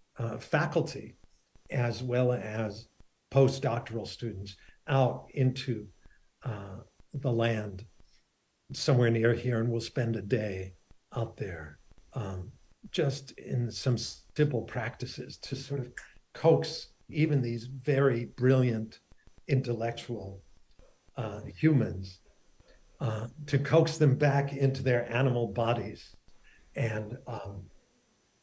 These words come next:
and see what is it to let one's intellect um, draw its inspiration steadily from the whole of the body? What is it to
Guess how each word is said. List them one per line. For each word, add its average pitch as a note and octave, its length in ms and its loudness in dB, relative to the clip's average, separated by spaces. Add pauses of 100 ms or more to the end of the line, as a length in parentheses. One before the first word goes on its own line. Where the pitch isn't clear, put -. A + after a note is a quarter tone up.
(200)
and B2+ 200 0
see - 460 -2 (340)
what B2+ 260 2
is C#3 200 2
it A2+ 200 -4
to - 140 -8
let B2 480 -2 (560)
one's A2 600 -4 (100)
intellect A#2+ 760 0 (580)
um, F#2+ 380 -8 (420)
draw B2 440 4 (180)
its - 540 -10 (460)
inspiration A#2+ 800 -2
steadily G2 640 -4 (240)
from A#2 300 -2
the G#2 100 -4
whole C3+ 460 0 (140)
of A2+ 300 2
the F#2+ 80 -10
body? E2+ 440 -12 (220)
What C#3 180 2
is C3+ 140 0
it - 140 -4
to B2 100 -6